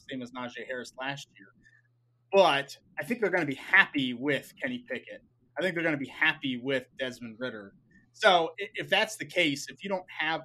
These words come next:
a wide gap between these quarterbacks, then you don't move up, right? You sit at twenty,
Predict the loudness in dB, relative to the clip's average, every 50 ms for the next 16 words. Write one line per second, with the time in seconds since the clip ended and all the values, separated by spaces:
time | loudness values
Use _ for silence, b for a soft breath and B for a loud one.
0 | -6 -8 -6 -2 0 2 2 2 0 -2 _ -2 -2 -2 -2 -8 _ -20 -20 -12
1 | -6 -6 -4 -4 -4 -8 -10 -16 _ _ -6 -6 -6 -6 -8 -14 -14 -16 _ -20
2 | -20 -20 _ _ _ _ _ _ _ -2 0 2 2 2 2 2 0 -2 -6 -6
3 | -2 -2 -2 -2 -2 -6 _ _ -8 -8 -8 -6 -8 -14 -14 -6 -6 -4 -4 -4
4 | -8 -10 _ -10 -8 -8 -6 -8 -10 -10